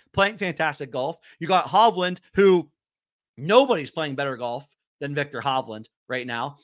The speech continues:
You got Matt Fitzpatrick, who finished second here at this course in the Italian Open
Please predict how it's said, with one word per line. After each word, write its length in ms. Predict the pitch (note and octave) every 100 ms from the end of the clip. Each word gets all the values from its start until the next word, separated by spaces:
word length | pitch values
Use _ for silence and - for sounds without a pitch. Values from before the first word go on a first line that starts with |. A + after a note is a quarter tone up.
| _
You 80 | D#3
got 180 | F#3 E3
Matt 260 | F3 -
Fitzpatrick, 680 | G#3+ A3 - F#3 B3 G3+ F3 _ _ -
who 280 | G3 G#3 G#3 -
finished 400 | - A3+ G3+ -
second 360 | - B3 C4+ C4+
here 440 | - E3+ C#3+ C#3+ F3 _ _ -
at 180 | D#3+ D#3+
this 220 | F3+ D#3
course 680 | - B3 B3 F#3 - - - _ _ _ -
in 180 | F#3+
the 500 | F#3 F#3 F3+ F3+ F3 -
Italian 540 | D3+ F#3 F#3+ G3+ G3
Open 460 | F3+ G3 A3+ B3+ C4+